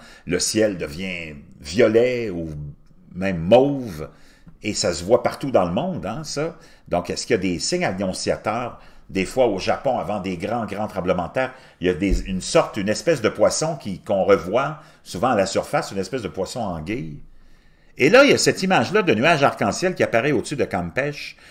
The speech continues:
au Mexique, qui, il semblerait, a souvent été, euh, peut-être observé avant des grands événements majeurs, hein, parce que c'est quand même assez spectaculaire. Un nuage, euh, d'arc-en-ciel est apparu dans la calotte d'un col-,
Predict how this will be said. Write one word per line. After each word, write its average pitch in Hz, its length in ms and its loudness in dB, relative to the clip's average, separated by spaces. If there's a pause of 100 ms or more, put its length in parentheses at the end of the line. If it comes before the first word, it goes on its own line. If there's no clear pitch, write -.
(120)
au - 80 -4
Mexique, - 440 0
qui, - 260 -6 (500)
il - 60 -8
semblerait, 165 640 0
a - 80 -8
souvent 156 240 -6
été, 175 420 -2
euh, 90 200 -4 (580)
peut-être - 280 -2
observé 117 380 -2
avant 147 280 -2
des 92 200 -4
grands 131 320 -10
événements 98 460 -8
majeurs, 87 560 -10 (320)
hein, 151 240 -8 (260)
parce - 160 -14
que 80 120 -10
c'est - 160 -6
quand 82 180 -8
même 156 180 -8
assez 85 240 -8
spectaculaire. 85 760 -8 (440)
Un 104 140 4
nuage, 156 400 6
euh, 90 340 6 (240)
d'arc-en-ciel 135 680 0
est 98 100 -2
apparu 110 480 2 (320)
dans 95 140 4
la 95 140 4
calotte 151 420 8
d'un 104 260 6
col-, 135 320 4